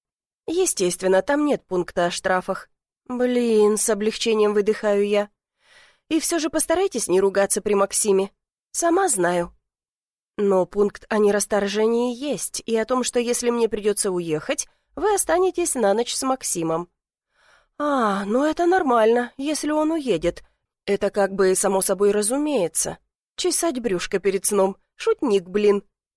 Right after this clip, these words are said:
«Мне пора», заявляет босс. «Я буду на связи, каждую секунду. Звоните при малейшем». Он пытается подобрать слово. «Желании вас придушить», продолжаю я.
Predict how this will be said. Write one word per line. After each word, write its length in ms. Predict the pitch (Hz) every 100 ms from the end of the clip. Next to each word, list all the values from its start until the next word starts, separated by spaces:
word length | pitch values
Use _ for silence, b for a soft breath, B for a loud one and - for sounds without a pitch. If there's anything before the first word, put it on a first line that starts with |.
| _ _ b b b b _ 247
«Мне 260 | 240 247
пора», 260 | 254 262 254
заявляет 480 | 185 175 175 170 170
босс. 360 | 180 - - -
«Я 220 | - 277
буду 200 | 254 262
на 140 | 269 262
связи, 480 | 220 175 165 175 -
каждую 320 | 214 196 220
секунду. 640 | - 240 196 170 170 170 -
Звоните 480 | 190 185 190 240 269
при 120 | 277
малейшем». 640 | 269 247 269 262 277 269 - _ _
Он 120 | 214
пытается 400 | 202 208 202 190
подобрать 440 | 208 202 196 214 -
слово. 420 | 233 190 160 170 _ _ _ _ _ _ _ _ _ -
«Желании 760 | 269 294 294 311 403 403 392 349
вас 360 | 208 208 -
придушить», 1000 | - 302 262 294 - - 165 - - -
продолжаю 720 | 196 190 185 185 190 185 180
я. 220 | 185 185